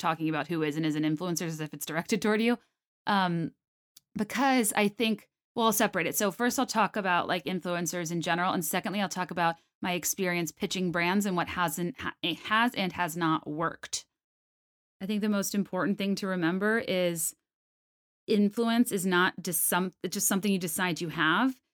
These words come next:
An influencer is not something you decide you are, as if it's a job you're applying to, like a barista. I-, it's something you become because your audience decided it for you.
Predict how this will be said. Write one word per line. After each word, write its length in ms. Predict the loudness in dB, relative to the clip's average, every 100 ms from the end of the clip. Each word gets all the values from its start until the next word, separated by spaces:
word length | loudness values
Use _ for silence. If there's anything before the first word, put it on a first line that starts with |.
| _ _ -6
An 100 | -2
influencer 680 | 2 2 2 0 2 0
is 100 | 0
not 200 | 0 -2
something 220 | 0 0 0
you 120 | 0
decide 580 | -2 -2 0 0 0 -4
you 240 | -6 -4
are, 440 | -2 2 4 4 2
as 200 | 0 -2
if 140 | -4
it's 160 | -4 -6
a 60 | -6
job 300 | -2 -2 0
you're 120 | -2
applying 320 | 0 -2 -2
to, 100 | -2
like 160 | -4 -4
a 60 |
barista. 840 | -8 -4 -4 -2 -4 -4 0 2 2 -2 _ _
I-, 40 | 0
it's 280 | 2 2 6
something 400 | 6 8 10 8
you 220 | 8 2
become 500 | 0 -4 0 2 2
because 300 | 0 -2 -2
your 140 | 2
audience 340 | 2 2 0 -2
decided 480 | -6 -4 -2 -2 -4
it 120 | -8
for 300 | -6 -2 0
you. 300 | 0 -2